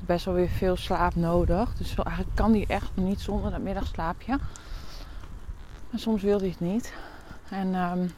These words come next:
als baby is hij oververmoeid geweest. Dus ik ben altijd heel alert daarop. Maar goed, hij slaapt nu lekker. En ik hoop dat hij dan, eh, vanavond ook weer heerlijk slaapt. Want vanochtend was het weer vijf uur.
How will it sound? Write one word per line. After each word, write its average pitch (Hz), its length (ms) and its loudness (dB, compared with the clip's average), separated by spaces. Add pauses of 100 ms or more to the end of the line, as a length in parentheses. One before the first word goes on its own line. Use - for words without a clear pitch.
(1000)
als 175 140 -8
baby 196 280 4
is 208 120 2
hij 190 100 -6
oververmoeid 185 880 2
geweest. 180 720 -4 (1000)
Dus - 100 -6
ik 185 80 2
ben 190 140 2
altijd 185 240 0
heel 185 180 2
alert 180 380 0
daarop. 165 500 -2 (1800)
Maar 196 140 2
goed, 180 220 0
hij 165 120 4
slaapt 170 340 0
nu 165 140 -2
lekker. 180 480 0 (440)
En 180 100 -4
ik 180 100 -6
hoop 165 160 0
dat 170 160 -4
hij 170 100 -2
dan, 160 260 -4
eh, 160 80 -4 (640)
vanavond 214 480 2
ook 208 180 2
weer 202 100 0
heerlijk 190 300 0
slaapt. 185 320 -2
Want 190 140 -4
vanochtend 190 420 -4
was 180 160 -8
het 180 120 -6
weer 185 140 0
vijf 170 360 -6
uur. 196 220 2